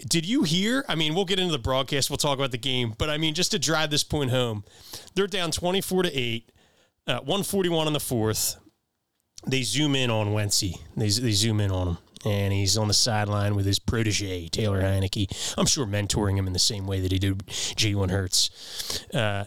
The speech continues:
and, and you got Adam Amon and, and, and Mark Schlereth talking about it. And Amon says this quote, "I've heard that so many athletes, when you begin to get married, when you begin to have families,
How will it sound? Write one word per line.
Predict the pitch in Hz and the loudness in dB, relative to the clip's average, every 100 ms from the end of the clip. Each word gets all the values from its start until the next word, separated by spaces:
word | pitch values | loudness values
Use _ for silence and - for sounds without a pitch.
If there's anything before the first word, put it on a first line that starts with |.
| - | -4
and, | 147 156 147 156 | -4 -2 -2 0
and | 147 | 0
you | 143 | 0
got | 151 147 | 0 0
Adam | - 156 175 165 | -2 0 2 2
Amon | 160 170 165 160 156 | 2 2 2 2 2
and, | 123 | 0
and, | 123 120 | 0 -2
and | 120 123 | 0 0
Mark | 139 156 | 2 2
Schlereth | - - 135 147 151 143 | 0 0 0 0 0 0
talking | - 143 139 143 | 0 0 0 -4
about | 131 135 135 | -2 0 0
it. | 135 | 0
And | 131 123 | 0 0
Amon | 156 170 165 151 | 2 2 0 -2
says | - - 135 | 0 2 2
this | 139 - | 2 0
quote, | 135 98 92 _ _ _ _ _ _ _ _ _ _ | 0 -2 -6 _ _ _ _ _ _ _ _ _ _
"I've | 135 156 160 | -2 0 2
heard | 147 147 147 147 135 - - _ _ _ _ _ _ _ _ _ _ _ _ - | 2 2 0 -6 -10 -16 -18 _ _ _ _ _ _ _ _ _ _ _ _ -4
that | 117 | 0
so | - 170 | 2 2
many | 165 151 | 0 0
athletes, | 131 117 95 104 87 - | 2 0 0 -2 -2 0
when | 107 | 0
you | 127 | 0
begin | 127 127 139 | 0 0 -2
to | |
get | 131 135 | -4 -2
married, | 127 123 127 123 120 - | -2 0 0 0 -2 -2
when | 107 | 0
you | 113 | 0
begin | 123 120 131 | 0 0 0
to | 117 | 0
have | 123 117 | -2 -2
families, | 135 120 120 123 123 117 - | 0 0 0 0 2 2 0